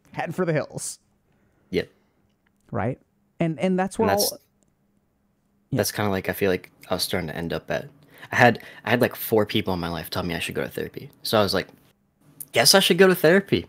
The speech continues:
Speaker 1: Good for you, man.
Speaker 2: <laughs> Yeah.
Speaker 1: How's it been?
Speaker 2: I've been told, people at work have told me that I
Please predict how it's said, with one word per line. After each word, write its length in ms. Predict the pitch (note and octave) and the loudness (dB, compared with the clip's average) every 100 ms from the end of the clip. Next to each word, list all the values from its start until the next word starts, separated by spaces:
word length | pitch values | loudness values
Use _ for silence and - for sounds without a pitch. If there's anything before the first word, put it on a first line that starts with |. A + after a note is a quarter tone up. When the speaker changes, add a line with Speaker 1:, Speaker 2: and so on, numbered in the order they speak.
| - | -6
Speaker 1:
Good 120 | C3+ F#3+ | -6 -4
for 140 | - | -2
you, 200 | F3 A#3+ | -2 0
man. 320 | C3+ E2 C3 - - - - | -2 -2 -6 -8 -14 -14 -8
Speaker 2:
<laughs> 40 | A#2 - - A#2+ | -8 -8 -10 -2
Yeah. 140 | B2+ B2 | 0 0
Speaker 1:
How's 260 | A#2+ D3+ C#3 | 0 -2 -2
it 100 | A#2 | -4
been? 260 | B2+ F3 - _ _ _ _ _ _ _ _ _ _ _ _ _ _ _ _ _ _ _ _ _ _ - | -4 -6 -10 _ _ _ _ _ _ _ _ _ _ _ _ _ _ _ _ _ _ _ _ _ _ -4
Speaker 2:
I've 140 | A2+ | 4
been 120 | G#3+ | 4
told, 380 | B3 F#3+ F#3 - | 4 4 2 2
people 220 | - D#3+ | 0 2
at 100 | G#3 | 4
work 320 | F#2+ A2 A#2+ - _ _ _ _ _ _ _ - | 4 2 2 -6 _ _ _ _ _ _ _ -6
have 240 | A#2+ A2 | -4 -4
told 240 | - G#2 | -2 -2
me 140 | G#2+ G#2+ | 0 0
that 320 | G2+ E2+ - _ _ - _ _ _ _ _ _ _ _ _ _ - | 0 -2 -6 _ _ -20 _ _ _ _ _ _ _ _ _ _ -8
I 380 | F2+ F2+ F2 | -6 -4 -6